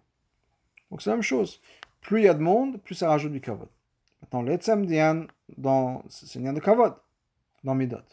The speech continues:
Et, mais on en rajoute quand même tous les endroits pour nous dire que plus il y a de monde, qui devait, il devait être là de toute façon, c'est leur chiyuv à eux, mais ça rajoutait dans le Kavod du Beth Amikdash. Puis Anal, basé sur tout ce qu'on a dit pour l'instant.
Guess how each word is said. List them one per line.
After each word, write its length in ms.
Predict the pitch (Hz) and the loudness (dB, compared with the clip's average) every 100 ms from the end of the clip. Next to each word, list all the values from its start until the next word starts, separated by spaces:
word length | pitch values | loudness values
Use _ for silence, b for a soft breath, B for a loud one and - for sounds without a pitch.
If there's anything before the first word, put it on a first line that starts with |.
| _ _ _ _ _ _ _ _ | _ _ _ _ _ _ _ _
Et, 60 | 110 - - 95 - | -20 -20 -20 -20 -16
mais 160 | 120 123 | -10 -6
on 80 | 117 | -2
en 80 | |
rajoute 240 | 147 175 175 | 0 0 0
quand 120 | 214 | 2
même 120 | 247 | 2
tous 100 | - | 0
les 140 | 190 208 | 0 0
endroits 260 | 240 269 | 0 0
pour 100 | 196 | 0
nous 60 | 202 | -2
dire 160 | 240 | -2
que 80 | - | -4
plus 180 | 143 202 | -4 0
il 40 | |
y 40 | 202 | 0
a 60 | |
de 120 | 175 190 | 0 -2
monde, 380 | 233 226 214 214 _ _ _ _ _ _ | 0 0 -2 -6 _ _ _ _ _ _
qui 120 | 139 | -2
devait, 220 | 131 151 | 2 2
il 60 | 151 | 4
devait 120 | 156 | 2
être 80 | 151 | 2
là 80 | 170 | 0
de 100 | 160 | -2
toute 140 | - | -4
façon, 220 | 175 220 | -6 -6
c'est 140 | 175 139 | -6 -6
leur 160 | 135 | -4
chiyuv 240 | 156 147 151 | -4 -2 0
à 80 | 220 | 0
eux, 180 | 165 b b b b | 0 b b b b
mais 60 | 131 | -4
ça 160 | 147 | 0
rajoutait 320 | 139 135 135 170 | 2 0 -2 -2
dans 120 | 147 | -2
le 100 | 135 | -4
Kavod 260 | 131 135 | -4 -4
du 80 | 127 | -4
Beth 180 | 107 104 | -8 -10
Amikdash. 500 | - 76 - - - _ - _ _ _ _ _ _ - - | -14 -16 -20 -20 -20 _ -20 _ _ _ _ _ _ -18 0
Puis 120 | 208 | 4
Anal, 260 | 208 175 131 | 6 4 2
basé 240 | 131 160 | 0 -2
sur 160 | 202 - | -4 -6
tout 100 | 180 | -8
ce 60 | - | -4
qu'on 120 | 156 | -2
a 100 | 139 | 0
dit 480 | 131 - 147 156 - - _ | -4 -6 -6 -6 -8 -14 _
pour 100 | - | -12
l'instant. 260 | 110 - | -12 -12